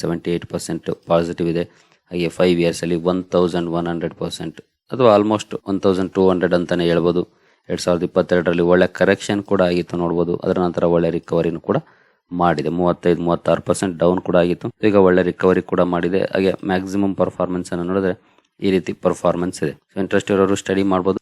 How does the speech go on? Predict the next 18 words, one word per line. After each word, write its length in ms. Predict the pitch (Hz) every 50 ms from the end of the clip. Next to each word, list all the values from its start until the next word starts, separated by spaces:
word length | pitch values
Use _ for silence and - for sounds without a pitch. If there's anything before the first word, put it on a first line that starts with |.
| - 92
ಜನರೇಟಿವ್ 400 | 98 95 95 95 90 - 101 95 - - 95
ಎ 40 | 92 90 95
ಐ 40 | 95 - - _ _ _ -
ಅಥವಾ 200 | 87 92 92 92 92 - _ _ _ - 98 98
ಎ 40 | 92 92
ಐ 80 | 95 90 78
ಡೇಟಾ 240 | 90 87 - - 92 90 87
ಲೈಬ್ರರೀಸ್ 500 | 85 85 80 - 90 85 90 90 - - - -
ಸೆಗ್ಮೆಂಟ್ 340 | 87 80 90 92 82 - 101
ಅಲ್ಲಿ 120 | 92 90 85 _ _ -
ಪರ್ಸಿಸ್ಟೆಂಟ್ 640 | 101 98 - - 104 101 - - - 98 95 - -
ಸಿಸ್ಟಮ್ 320 | - - - - 95 92 - - - 95 92
ಲೀಡಿಂಗ್ 320 | 92 95 90 95 92 92 - -
ಸ್ಟಾಕ್ 260 | - 87 85 - - -
ಸದ್ಯದ 300 | 87 82 90 85 87 87 87
ಮಟ್ಟಿಗೆ 260 | 85 - 90 92 92 - _ _ _ -
ಇಂಟ್ರೆಸ್ಟ್ 340 | 104 95 101 95 - - 92
ಇರೋರು 200 | 87 85 87 -